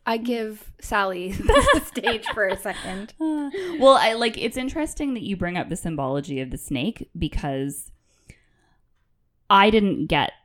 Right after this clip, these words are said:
Speaker 2: that much with this episode in particular, what I really got from the snake, um,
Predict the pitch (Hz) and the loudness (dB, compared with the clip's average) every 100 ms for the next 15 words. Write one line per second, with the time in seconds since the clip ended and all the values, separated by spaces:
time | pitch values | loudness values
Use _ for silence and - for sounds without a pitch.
0 | - - 139 - 156 135 285 - - - | -10 -4 -2 -4 -4 -4 -4 -6 -12 -14
1 | - - _ - 170 - 180 156 147 - | -20 -20 _ -2 0 0 -4 -4 -4 -4
2 | 147 - - 143 135 139 156 - 147 165 | -4 -4 -4 -4 -4 -4 -6 -6 -8 -6
3 | 165 170 160 165 - - 135 170 185 202 | -2 -2 0 -2 -2 -4 -2 -2 -4 -6
4 | 208 214 - - 233 240 - 240 285 - | -6 -6 -6 -12 -12 -12 -10 -10 -10 -16
5 | _ _ _ 165 143 127 123 117 151 | _ _ _ -6 -6 -10 -12 -12 -14